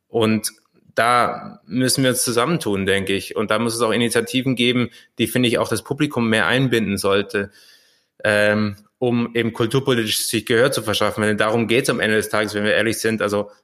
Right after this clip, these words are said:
man merkt's ja auch, äh, die am meisten, am lautesten schreien und wo auch am meisten offenkundig wird, dass da Existenzen dranhängen, äh, und da es da wirklich etwas verloren gehen kann. Das betrifft die Autoindustrie, das betrifft aber genauso Konzert-,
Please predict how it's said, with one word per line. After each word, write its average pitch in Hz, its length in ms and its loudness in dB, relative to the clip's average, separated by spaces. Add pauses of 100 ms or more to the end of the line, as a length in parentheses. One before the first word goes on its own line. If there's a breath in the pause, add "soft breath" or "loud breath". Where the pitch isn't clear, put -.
man 107 180 -2
merkt's 120 260 0
ja 107 120 4
auch, - 320 -2
äh, 107 100 0
die 107 180 2
am 104 60 2
meisten, 110 400 2
am 107 120 0
lautesten 110 460 -2
schreien 120 640 0
und 107 260 -2
wo 113 80 2
auch 104 220 -2
am 107 100 -2
meisten 104 500 0 (520)
offenkundig 139 720 0
wird, 123 240 0
dass - 340 -2
da 110 400 0 (140)
Existenzen 135 580 -2
dranhängen, 127 640 0 (400 loud breath)
äh, 117 220 2
und 107 120 0
da 113 120 4
es 113 80 -2
da 110 200 2
wirklich 139 240 -2
etwas 107 240 0
verloren 123 540 0 (120)
gehen 107 340 0
kann. 104 200 0
Das 101 140 -2
betrifft - 340 -8
die 151 120 -2
Autoindustrie, 127 640 2
das 117 140 -2
betrifft - 360 -4
aber 123 140 0
genauso 117 440 2 (360 loud breath)
Konzert-, 123 520 0